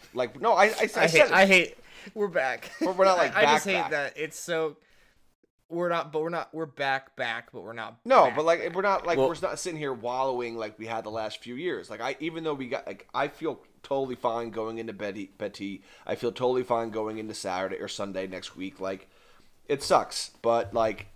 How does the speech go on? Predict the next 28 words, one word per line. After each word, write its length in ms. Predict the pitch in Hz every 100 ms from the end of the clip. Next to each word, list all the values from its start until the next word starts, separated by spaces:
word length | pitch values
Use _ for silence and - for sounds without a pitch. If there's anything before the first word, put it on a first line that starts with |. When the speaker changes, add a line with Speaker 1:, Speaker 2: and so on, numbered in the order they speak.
| - _ _ _ _
Speaker 2:
we 160 | 117 123
have 180 | 131 127
a 40 |
manager 520 | 117 117 117 110 98
that, 200 | 98 95 95 -
you 160 | 98 107
know, 240 | 104 107
he's 100 | 101
gonna 160 | 104 98
put 200 | - 110
his 100 | 104
foot 240 | - 101
down. 300 | 101 98 101
He's 120 | 101 101
gonna, 300 | 107 98 90 - _ _ _ _ _ -
I 220 | 117 127
have 160 | 120
full 200 | - 120
faith 300 | 113 113 107
he'll 160 | - 104
take 220 | 98 98
care 180 | 95 98
of 80 | 90
business 320 | 90 92 - 90
and 80 |
we'll 80 | 90
be 160 | 78 -
fine. 260 | 80 73